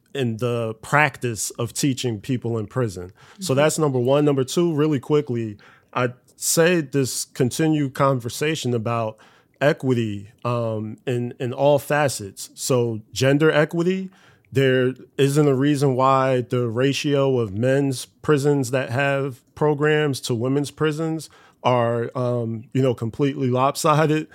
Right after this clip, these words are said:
Speaker 1: So, uh, that's something that's important. Racial equity, we, we don't wanna see,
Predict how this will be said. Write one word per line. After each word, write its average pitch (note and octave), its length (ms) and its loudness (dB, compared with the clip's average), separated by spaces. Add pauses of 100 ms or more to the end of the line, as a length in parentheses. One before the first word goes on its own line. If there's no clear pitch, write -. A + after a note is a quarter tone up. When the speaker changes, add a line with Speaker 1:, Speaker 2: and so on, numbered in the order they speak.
(200)
Speaker 1:
So, B2 640 2
uh, B2 400 -2
that's C#3 240 2
something D3 300 0
that's C#3+ 200 0
important. C#3+ 520 2
Racial C#3+ 340 0
equity, C3+ 420 0
we, B2 340 -2 (300)
we B2+ 200 -6
don't C3+ 220 2
wanna C3+ 200 0
see, C3+ 540 -4